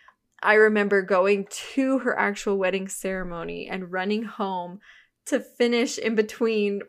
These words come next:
piping and s-, and getting it all boxed up. And that first wedding cake delivery scared me out of my pants. We needed to deliver it about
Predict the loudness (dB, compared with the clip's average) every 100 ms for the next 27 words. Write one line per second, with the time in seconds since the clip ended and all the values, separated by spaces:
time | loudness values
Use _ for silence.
0 | -4 2 2 2 -4 -4 -6 -8 -8 -10
1 | -10 -4 -2 0 -2 2 2 2 0 0
2 | 0 2 2 0 -2 -2 -2 -4 -4 -4
3 | -4 -8 -8 -8 -14 -20 _ _ -2 0
4 | 0 -4 -6 -8 -8 -12 -12 -12 -10 -10
5 | -10 -8 -8 -8 -12 _ _ _ _ _
6 | -8 -6 -4 0 2 0 -2 -6 -6 -6
7 | -4 -4 -6 -8 -6 -8 -14 -18 -14 -12
8 | -12 -16 -20 -20 _ _ _ _ _ _
9 | _ -12 -8 -6 -4 -4 -6 -16 _ _
10 | _ _ -10 -6 -2 -4 -6 -8 -4 -2
11 | -2 0 0 -2 -4 -4 -2 0 -2